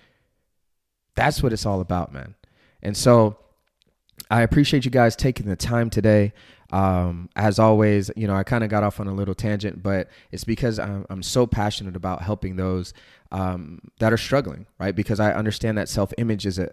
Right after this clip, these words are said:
is a huge thing in the way you look and feel,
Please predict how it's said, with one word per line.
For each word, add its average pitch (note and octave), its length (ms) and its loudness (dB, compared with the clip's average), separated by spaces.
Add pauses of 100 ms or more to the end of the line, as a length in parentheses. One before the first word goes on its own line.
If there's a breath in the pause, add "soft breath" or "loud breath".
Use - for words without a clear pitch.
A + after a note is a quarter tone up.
is F#2+ 200 -8
a - 60 -10
huge D3 540 -2
thing A#2 220 0
in G2 100 -6
the F#2 60 -4
way A2 100 2
you G#2 160 0
look G2+ 260 0
and F#2+ 100 -8
feel, F#2+ 440 2